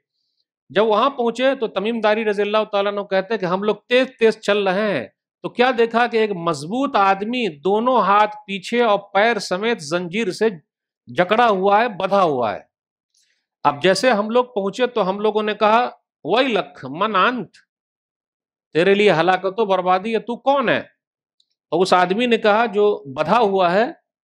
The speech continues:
"मैं अपने बारे में बाद में बताऊंगा, पहले मेरे सवालों का जवाब दो।" तो अब दज्जाल के सवालात, उसने क्या सवाल अरब के तीस लोगों से पूछे। नंबर एक, "अखबिरूनी अन नख्ल बैसान",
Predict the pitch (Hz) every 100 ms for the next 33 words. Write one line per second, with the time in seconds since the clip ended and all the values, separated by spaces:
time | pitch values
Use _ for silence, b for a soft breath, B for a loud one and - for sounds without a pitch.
0 | _ _ _ _ _ - 139 156 214 208
1 | 214 220 208 202 226 226 180 185 208 233
2 | 190 185 185 190 208 220 202 185 202 196
3 | 190 202 202 165 170 185 180 156 156 151
4 | 147 147 104 _ _ _ _ _ _ _
5 | _ - 160 202 214 190 180 123 170 127
6 | 185 214 202 233 226 175 160 147 143 139
7 | _ _ 139 180 185 - 233 226 190 190
8 | 214 - 165 196 247 - 214 208 - 240
9 | 254 220 202 190 175 160 143 - 107 -
10 | _ _ - 151 196 208 165 - - _
11 | _ _ _ _ _ _ _ - 269 262
12 | 269 269 311 330 269 233 226 202 208 247
13 | 233 220 208 185 185 - 208 208 135